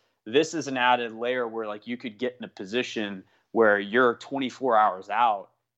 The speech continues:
and you gotta rely on your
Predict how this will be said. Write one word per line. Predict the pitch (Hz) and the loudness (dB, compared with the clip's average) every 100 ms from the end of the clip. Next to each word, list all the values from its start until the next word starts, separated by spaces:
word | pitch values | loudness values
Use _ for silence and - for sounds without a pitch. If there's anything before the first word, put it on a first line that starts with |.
| _ | _
and | 104 101 98 95 95 - - _ _ _ - | -18 -14 -14 -16 -20 -20 -20 _ _ _ -8
you | 127 | -4
gotta | 123 123 | 2 2
rely | 117 117 120 117 | 2 0 2 2
on | 113 | -2
your | 104 98 | -14 -18